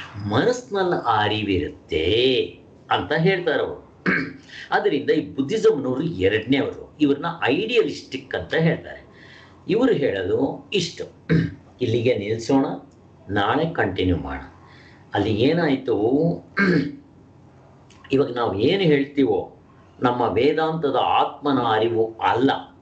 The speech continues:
first ಅದನ್ನ ತೆಗೆದಿಟ್ಬಿಡಿ. ಹೊರಗಡೆ ದೃಷ್ಟಿಯಿಂದ ಅರಿವನ್ನ ಏನೇನು ಹೇಳ್ತಾರೋ ಅದನ್ನೇ ಚಿಂತನೆ ಮಾಡ್ತಾರೆ. ಹೇಗೆ ನಾವು ಇರುವಾಗ ಮಾಡುವಾಗ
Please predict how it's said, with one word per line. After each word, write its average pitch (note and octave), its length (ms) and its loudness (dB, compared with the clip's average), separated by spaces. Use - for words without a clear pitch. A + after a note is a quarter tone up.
first C3 260 -2
ಅದನ್ನ A2 220 -4
ತೆಗೆದಿಟ್ಬಿಡಿ. C3 680 -2
ಹೊರಗಡೆ D#3 760 0
ದೃಷ್ಟಿಯಿಂದ C#3 720 2
ಅರಿವನ್ನ B2+ 540 2
ಏನೇನು B2 520 0
ಹೇಳ್ತಾರೋ G#2 960 0
ಅದನ್ನೇ D3 600 2
ಚಿಂತನೆ D3 380 0
ಮಾಡ್ತಾರೆ. G#2+ 400 -2
ಹೇಗೆ D#3+ 340 2
ನಾವು B2 360 -2
ಇರುವಾಗ D#3 480 2
ಮಾಡುವಾಗ A#2 640 0